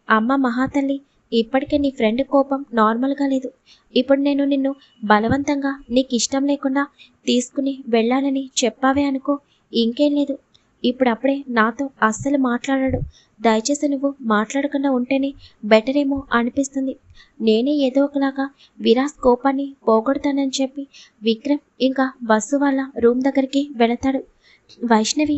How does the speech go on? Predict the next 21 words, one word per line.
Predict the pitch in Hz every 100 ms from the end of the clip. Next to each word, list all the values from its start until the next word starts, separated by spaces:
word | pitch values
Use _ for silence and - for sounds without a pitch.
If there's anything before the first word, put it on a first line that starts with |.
| - -
చిన్నగా | 240 233 254 294
నవ్వుకుంటూ, | 285 277 277 262 285 269 _ _ _
"నాకు | 240 262
తెలుసు, | 277 233 226 277 285 - _ -
విరాస్కి | 233 247 285 - 277 277 -
ఒకసారి | 247 269 247 254
కోపం | - 233 226 277
వచ్చిందంటే | 254 240 - 277 277 269 277 - _ _
అంత | 220 220 226
త్వరగా | 285 285 269 277
పోదు. | 269 262 269 _ _ _ _
ఏం | 240 233 254
చేస్తావో | 294 294 294 285 285
ఏంటో" | 262 262 277 -
అని | 269 285
మనసులో | 233 214 226 285
అనుకుంటూ | 285 269 269 269 285 - - - _
తను | 247 254
కూడా | 294 285 277 247
విక్రమ్ | 233 220 285 277
వెనకాలే | 254 254 277 277